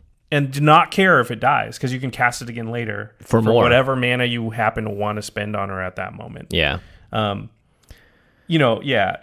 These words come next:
Speaker 1: F-, oh, oh, yeah. So, so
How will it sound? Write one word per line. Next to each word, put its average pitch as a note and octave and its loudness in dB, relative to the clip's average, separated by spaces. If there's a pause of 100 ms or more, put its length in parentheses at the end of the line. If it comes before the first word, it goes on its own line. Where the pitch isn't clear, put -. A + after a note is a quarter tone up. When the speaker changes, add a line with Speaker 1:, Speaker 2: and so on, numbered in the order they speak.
(640)
Speaker 1:
F-, - -20
oh, C#3 0
oh, A#2+ 4
yeah. G2 0
So, C#3 0
so C3+ 0